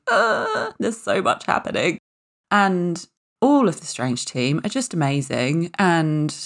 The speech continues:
yeah, a few projects over the last few weeks, they've just rallied and they've made me feel so much better. And they've done such great work. And do you know what? They just make me look good. So you guys are incredible. You know who you are.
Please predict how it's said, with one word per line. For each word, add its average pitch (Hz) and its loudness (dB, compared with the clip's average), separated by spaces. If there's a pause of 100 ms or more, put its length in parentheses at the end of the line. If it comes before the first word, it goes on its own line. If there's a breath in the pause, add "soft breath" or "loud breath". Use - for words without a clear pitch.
(260)
yeah, 208 4
a - -2
few 277 0
projects 214 0
over 156 -2
the 160 0
last 160 2
few 156 0
weeks, 135 -2
they've 233 2
just 247 -6
rallied 156 0 (180)
and 220 2
they've 220 0 (160)
made 226 0
me 226 2
feel 233 -4
so 285 -6
much 196 -2
better. 135 -4 (340 soft breath)
And 269 -4
they've 285 0
done 285 0
such - -4
great 131 -2
work. 127 0 (440)
And 262 0
do - -8
you 254 0
know 269 -2
what? 269 -2
They 262 -4
just 247 -6
make 240 4
me 240 4
look 240 2
good. 190 2 (420)
So 226 -4
you 226 2
guys 151 0
are 170 4
incredible. 180 0 (160)
You 180 4
know 190 4
who 208 2
you 220 2
are. 147 0